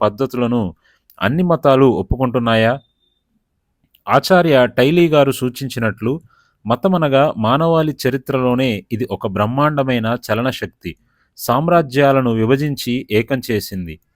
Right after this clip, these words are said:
ఇది దేశాలను ఆవిర్భవింపజేసింది, విచ్ఛిన్నం చేసింది. అతి క్రూరమైన మరియు ఆటవిక చర్యలను, అతి కామంతో కూడిన ఆచారాలను ఆమోదించింది. అతి ప్రశంసలందుకున్న వీరోచిత కార్యాలను,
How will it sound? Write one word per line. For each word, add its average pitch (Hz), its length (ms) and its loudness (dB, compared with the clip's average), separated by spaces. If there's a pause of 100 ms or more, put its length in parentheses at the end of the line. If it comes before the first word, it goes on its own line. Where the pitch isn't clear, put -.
(340)
ఇది 123 300 4
దేశాలను 180 640 4
ఆవిర్భవింపజేసింది, 143 1120 0 (180)
విచ్ఛిన్నం 143 580 -2
చేసింది. 98 440 -6 (380)
అతి 120 240 0
క్రూరమైన 180 600 4
మరియు 139 540 2
ఆటవిక 170 420 2
చర్యలను, 139 560 2 (500)
అతి - 240 0
కామంతో 175 540 2
కూడిన 139 320 2 (220)
ఆచారాలను 139 720 2
ఆమోదించింది. 110 840 -2 (640)
అతి 113 220 0
ప్రశంసలందుకున్న 165 960 0 (120)
వీరోచిత 139 540 0
కార్యాలను, 135 720 2